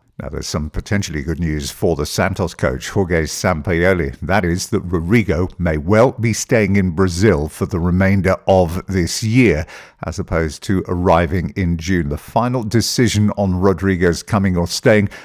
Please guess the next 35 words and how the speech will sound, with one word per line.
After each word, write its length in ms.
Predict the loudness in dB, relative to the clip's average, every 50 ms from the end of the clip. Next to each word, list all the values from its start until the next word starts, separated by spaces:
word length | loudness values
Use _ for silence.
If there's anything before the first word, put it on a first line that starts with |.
| -20 -20 _ _
will 160 | -14 -12 -12 -6
rest 380 | -2 0 0 0 0 -4 -8 -8 -6
with 180 | -4 -4 -4
Zidane, 500 | -4 -4 -6 -4 -4 -2 -4 -4 -2 -4
and 140 | -4 -2 0
that 300 | 0 -2 -2 -4 -10 -4
decision 480 | -4 -2 0 2 0 0 0 0 0 2
will 100 | 0 0
be 160 | 0 0 0
made 380 | 2 2 2 2 2 -2 -6 -12 -20 -20 -20 _ _ _
at 100 | -10 -8
the 200 | -6 -6 -8 -4 -4
end 340 | -2 -2 -2 -4 -6 -8 -8 -6 _
of 260 | -2 -2 -2 -2 -6
this 180 | -6 -6 -6 -6
season. 460 | -10 -6 -2 -2 -2 -2 -2 -4 -8 -10 _ _ _ _ _
Juan 240 | -2 -2 -2 -2 -2
Cantero 600 | -2 -2 -4 -4 -2 -2 0 0 0 0 0 -2
is 120 | -4 -6 -8
still 320 | -4 -2 -2 0 0 -2
desperate 640 | -4 -4 0 2 2 2 2 -2 -2 0 0 0 -2
for 340 | -8 -14 -14 -8 -4 -4 -2
a 60 | -2
move 420 | 0 0 0 0 0 -2 -6 -4 _
back 320 | 0 0 2 0 -4 -10
to 140 | -8 -4 -2
Europe, 840 | -2 -2 -2 -4 -4 -2 0 2 4 4 4 2 2 0 -2 -8 -18 -20 -14 _
but 340 | -2 -2 -2 -2 -4 -6 -6 -6 -4 -2
in 140 | 0 0 2
his 220 | 2 2 0 -2
desperation, 920 | 0 2 2 2 2 0 0 2 4 4 4 4 2 0 -2 -2 0 0 0
it's 320 | 0 -2 -2 -4 -2 -4
affecting 400 | -6 -2 0 -2 -2 0 -2 -2
his 140 | -2 -2 -2
performances 840 | -4 -6 -4 -2 -2 0 0 0 0 2 2 2 2 2 2 0